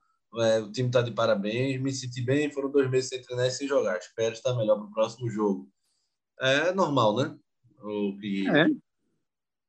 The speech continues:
Speaker 1: o Chiquinho sentia falta de ritmo, né?
Speaker 2: Com certeza, né, velho?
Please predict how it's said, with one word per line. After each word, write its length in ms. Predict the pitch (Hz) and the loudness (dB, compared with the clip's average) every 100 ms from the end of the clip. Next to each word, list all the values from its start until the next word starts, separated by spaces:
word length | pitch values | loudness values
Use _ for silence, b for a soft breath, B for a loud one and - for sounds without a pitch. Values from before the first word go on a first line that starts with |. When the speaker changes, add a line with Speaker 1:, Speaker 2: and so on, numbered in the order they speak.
| 101 101 107 | -10 -8 -2
Speaker 1:
o 100 | 117 | -2
Chiquinho 300 | 123 120 120 | -2 0 0
sentia 380 | 127 120 117 107 | 2 0 2 0
falta 360 | 107 95 98 | 0 -2 -4
de 120 | 90 | -8
ritmo, 280 | 90 92 - | -10 -12 -14
né? 140 | - 127 _ - _ _ _ _ | -18 -18 _ -20 _ _ _ _
Speaker 2:
Com 200 | - 294 | 2 2
certeza, 580 | - 240 160 127 139 156 | 6 4 6 6 6 6
né, 120 | 170 | 4
velho? 280 | 139 110 98 | 2 -4 -8